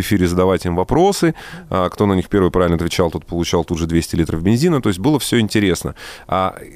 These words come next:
эта игра, э, была сделана конкретно под заказчика. То есть тут мы понимаем прекрасно, что нужно, нужно было повысить конверсию, нужно было повысить узнаваемость,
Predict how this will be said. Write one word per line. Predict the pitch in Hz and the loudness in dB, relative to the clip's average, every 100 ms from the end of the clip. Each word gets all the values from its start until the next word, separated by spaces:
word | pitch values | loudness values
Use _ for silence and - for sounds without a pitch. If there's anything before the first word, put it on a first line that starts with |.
| - | -6
эта | 123 127 117 | -2 0 0
игра, | 113 110 175 202 - | 0 2 2 0 0
э, | 101 104 101 95 | 0 2 2 2
была | 101 120 | 2 0
сделана | 101 135 127 | 0 2 2
конкретно | 117 107 98 104 - 104 | 0 -2 0 -2 0 -2
под | 98 90 | 0 0
заказчика. | 98 95 - - - - _ _ _ _ | 0 0 -2 -6 -8 -12 _ _ _ _
То | 104 | 0
есть | 82 - | 0 0
тут | 117 101 | -4 0
мы | 101 | -2
понимаем | 98 107 120 95 | 0 0 0 0
прекрасно, | 92 90 95 - | -2 0 -2 -2
что | - - | -8 -4
нужно, | 87 90 101 | -2 0 0
нужно | 92 101 95 | 0 0 0
было | 90 85 | -2 0
повысить | 98 104 - | 0 -2 -2
конверсию, | 101 104 92 87 107 135 - | -2 0 0 0 -4 -4 -4
нужно | 107 104 98 | -2 0 0
было | 95 92 | 2 2
повысить | 92 90 - | 0 -2 -4
узнаваемость, | 92 95 101 82 87 127 | -4 0 0 2 0 0